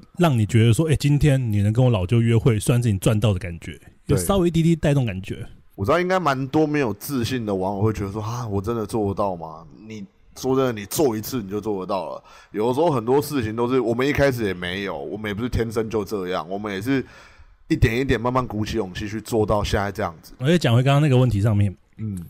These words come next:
Speaker 1: 你想想看，今天彭于晏会这样讲吗？可能如果遇到女生这样跟你讲，他还说，“呃，对啊，我很想跟你见面。”讲这种太低价值的话，那基本上其实在吸引上面一定会有一定程度的扣分啊。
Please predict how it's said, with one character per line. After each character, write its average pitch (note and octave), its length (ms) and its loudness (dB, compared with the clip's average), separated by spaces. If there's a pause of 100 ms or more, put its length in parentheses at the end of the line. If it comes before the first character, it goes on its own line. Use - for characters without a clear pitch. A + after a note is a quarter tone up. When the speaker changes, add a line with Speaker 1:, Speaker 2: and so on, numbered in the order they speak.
(100)
Speaker 1:
你 A#2+ 80 -2
想 D3 100 4
想 C3 80 2
看， A#2 200 4
今 D3 120 2
天 D#3 80 4
彭 B2 200 4
于 C3 40 6
晏 C3+ 80 6
会 B2+ 100 6
这 B2 100 0
样 A#2+ 100 4
讲 F2+ 180 -4
吗？ F2 200 -12
可 G#2+ 100 -4
能 G#2 160 0
如 A2+ 100 6
果 A2 260 4 (140)
遇 C3 100 0
到 B2 140 4
女 G2 140 -2
生 G#2+ 180 0
这 A#2+ 60 2
样 A2+ 80 0
跟 A2+ 120 2
你 G#2+ 40 0
讲， F#2 140 -8 (680)
他 B2+ 100 -2
还 A2 140 2
说 G#2 320 2 (240)
，“呃， B2 100 0
对 D#3 160 6
啊， A#2+ 140 4
我 A#2 140 4
很 C3 60 4
想 A2+ 120 4
跟 B2 100 4
你 G#2+ 60 2
见 G#2 140 4
面。” G#2 240 0 (180)
讲 G2+ 180 -4
这 B2 80 0
种 A2 300 0
太 D#3 160 6
低 C3+ 160 2
价 B2+ 180 4
值 - 120 -6
的 G2 120 -2
话， G#2 280 -2 (520)
那 C#3 100 0
基 - 140 -2
本 A2 160 4
上 A2 240 4 (420)
其 - 240 0
实 A2+ 60 4
在 C#3 120 4
吸 B2 220 2
引 G2+ 180 4
上 G#2+ 160 2
面 G2+ 200 0
一 G2+ 40 -4
定 A#2+ 140 4
会 B2+ 160 4
有 G2+ 160 -4
一 - 20 -2
定 A2+ 140 -8
程 G2+ 160 0
度 A2 80 6
的 G#2+ 40 6
扣 G#2+ 240 4
分 F2+ 280 -6
啊。 - 40 -12